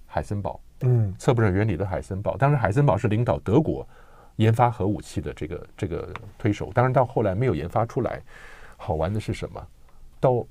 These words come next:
Speaker 1: 二战结束的时候，一九四五年结束了，在英国某一个农庄里面抓了十个德国科学家，
Speaker 2: 嗯。
Speaker 1: 算作是一个小型的郊外集中营吧。十个科学家里面有海森堡，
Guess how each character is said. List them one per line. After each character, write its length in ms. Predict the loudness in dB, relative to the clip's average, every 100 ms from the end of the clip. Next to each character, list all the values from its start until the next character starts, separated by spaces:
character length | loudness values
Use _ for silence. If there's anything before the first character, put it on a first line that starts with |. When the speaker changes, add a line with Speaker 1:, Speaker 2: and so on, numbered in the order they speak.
| -14 -20 0
Speaker 1:
二 220 | 2 4
战 260 | 2 -4 -4
结 220 | -6 -8
束 200 | -6 -8
的 120 | -8
时 120 | -10
候， 160 | -10 -8
一 100 | -6
九 220 | -6 -6 -10
四 240 | -10 -8
五 100 | -6
年 180 | -6 -10
结 180 | -8 -8
束 220 | -6 -10
了， 80 | -12 -16 -20 -20 -20 -16
在 260 | 2 4 4 -2 -10
英 240 | 0 0 2
国 220 | 0 0
某 240 | -2 -4
一 80 | -4
个 100 | -2
农 220 | -2 -4
庄 200 | 0 0
里 100 | 0
面 220 | -4 -6 -6 -2
抓 180 | 0 0
了 80 |
十 320 | -2 -6 -6 -4
个 100 | -4
德 160 | -4
国 160 | -6 -6
科 140 | -6
学 160 | -6 -8
家， 260 | -8 -12 -8
Speaker 2:
嗯。 360 | -2 -2 -2 -6 -12 -20 -10
Speaker 1:
算 280 | 4 4
作 100 | 6
是 140 | 4 2
一 20 |
个 100 | 0
小 280 | 0 -2 -2
型 240 | -4 -4
的 220 | -4 -4 -8 -20 -20
郊 200 | 2 4
外 160 | 6 4
集 160 | 2 -4
中 180 | -2
营 160 | -4 -8
吧。 160 | -10 -10 -12 -18 -16
十 160 | 0
个 100 | 2
科 120 | 2 2
学 120 | 2
家 120 | 0
里 100 | 0
面 180 | -4 -6 -10 -20 -6
有 120 | -4
海 160 | -2
森 220 | -4 -4 -4
堡， 180 | -4